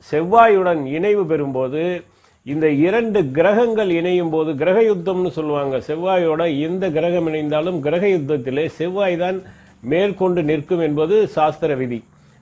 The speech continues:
அதுபடி பார்த்தீங்கன்னா, நீங்க செவ்வாய் கிரகத்தினுடைய பலன்கள் எல்லாமே உங்களுக்கு யோக பலன்களாக தருகிறது. அதனுடன் குரு இணைவதனால் குரு மங்கள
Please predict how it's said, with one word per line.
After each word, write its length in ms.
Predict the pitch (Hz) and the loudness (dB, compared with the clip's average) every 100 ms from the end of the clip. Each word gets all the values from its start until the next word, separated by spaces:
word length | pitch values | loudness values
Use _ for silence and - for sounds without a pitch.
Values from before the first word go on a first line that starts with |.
| - | -6
அதுபடி 400 | 131 185 202 226 | -2 0 0 0
பார்த்தீங்கன்னா, 640 | 190 160 151 131 135 165 180 | 2 2 0 -4 -2 -2 -2
நீங்க 300 | 151 160 139 | -2 -2 -2
செவ்வாய் 540 | - 170 220 262 220 | -4 0 2 4 2
கிரகத்தினுடைய 760 | 214 202 180 190 180 175 165 127 | 0 -2 -4 -4 -2 0 -2 0
பலன்கள் 400 | 147 180 208 185 | 0 0 -2 -2
எல்லாமே 400 | 170 170 180 202 | 0 0 0 0
உங்களுக்கு 600 | 175 160 160 160 190 151 | -2 -2 -2 -4 -4 -2
யோக 460 | 165 220 208 185 175 | 2 2 2 0 -2
பலன்களாக 460 | 165 156 151 143 | -2 0 0 -2
தருகிறது. 440 | 123 113 110 98 87 - - - - | -2 -2 -2 -6 -12 -16 -20 -20 -14
அதனுடன் 680 | 107 143 190 202 220 220 160 | -8 -4 0 2 2 0 0
குரு 200 | 139 226 240 | 0 2 2
இணைவதனால் 800 | 190 190 165 143 147 160 165 123 | 2 2 2 0 0 0 -2 0
குரு 240 | 202 220 | 0 0
மங்கள 420 | 180 170 175 175 | 0 -2 0 -2